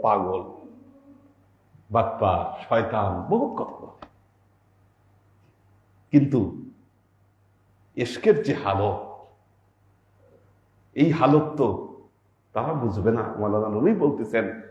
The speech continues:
"নায়াবাদ হলে পোখতে হিজ খাম", পরিপক্কদের অবস্থা অপরিপক্করা বুঝবে না। পাঁচ সুখা লেকুতা বয়াদ আসসালাম। মাওলানা রুমি বলছেন,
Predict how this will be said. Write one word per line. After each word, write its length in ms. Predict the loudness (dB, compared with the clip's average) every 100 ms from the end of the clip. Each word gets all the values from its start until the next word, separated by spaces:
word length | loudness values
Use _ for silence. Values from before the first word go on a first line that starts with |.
| -8
"নায়াবাদ 600 | -2 2 4 4 2 0
হলে 460 | 0 -2 2 4 4
পোখতে 420 | 2 -2 -4 -8
হিজ 360 | -8 -8 -12 -10
খাম", 360 | -6 -4 -6 -12 -16 -20 6
পরিপক্কদের 760 | 8 8 8 6 6 2 2 4
অবস্থা 400 | 2 0 -2 0
অপরিপক্করা 920 | 2 2 2 -2 -2 -2 -2 -2 0
বুঝবে 480 | 2 0 0 -4 -6
না। 260 | -6 -12 -18 -20 _ _ _ _ _ _ _ _ _ _ _ _ _ _ _ _ _ _ _ _ _ _ _ _ _ 4
পাঁচ 140 | 4
সুখা 480 | 4 -2 -2 4 4
লেকুতা 540 | 4 0 -2 0 2
বয়াদ 500 | 6 6 4 0 -2
আসসালাম। 500 | -6 -8 -10 -8 -8 -10 -16 -20 _ _ _ _ _ _ _ _ _ _ _ _ _ _ _ _ _ _ _ -6
মাওলানা 300 | -2 0 2
রুমি 240 | 4 6
বলছেন, 520 | 6 4 2 -2 -2